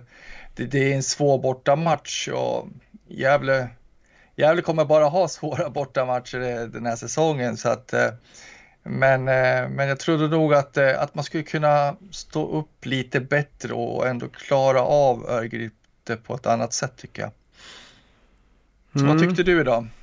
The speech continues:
Speaker 2: Mm. Eh, ja, det finns för mycket att se i den här matchen, men, eh,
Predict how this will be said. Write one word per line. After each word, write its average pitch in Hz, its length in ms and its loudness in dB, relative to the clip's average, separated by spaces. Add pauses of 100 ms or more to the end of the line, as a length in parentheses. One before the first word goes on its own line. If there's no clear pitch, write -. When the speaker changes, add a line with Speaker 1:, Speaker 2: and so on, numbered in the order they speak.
(120)
Speaker 2:
Mm. 147 440 -2 (1000)
Eh, 113 600 -4 (420)
ja, 143 500 6 (500)
det 131 260 0
finns 123 240 -2
för 123 60 -4
mycket 127 380 0
att 147 100 2
se - 80 -2
i 117 40 2
den 104 100 0
här 101 100 -2
matchen, 104 400 -4
men, 101 280 -4 (1120)
eh, 104 800 -16